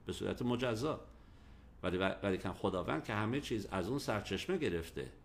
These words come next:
و به وسیله اون ادامه می‌ده وجود داشته باشه، پس بنابراین حتی قدرت گورا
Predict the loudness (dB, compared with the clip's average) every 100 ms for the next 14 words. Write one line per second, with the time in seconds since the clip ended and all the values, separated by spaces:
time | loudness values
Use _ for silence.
0 | -20 -4 0 2 4 2 0 0 2 4
1 | 2 2 6 6 6 2 -6 -12 6 8
2 | 10 12 12 10 10 8 8 6 4 -2
3 | -12 -4 2 4 4 2 -2 -4 -4 -4
4 | -4 0 0 -2 -10 -18 -18 -18 -6 -4
5 | 0 0 2 2 2 4 2 4 0 0
6 | 4 6 6 4 4 2 0 4 4 4
7 | 2 2 -2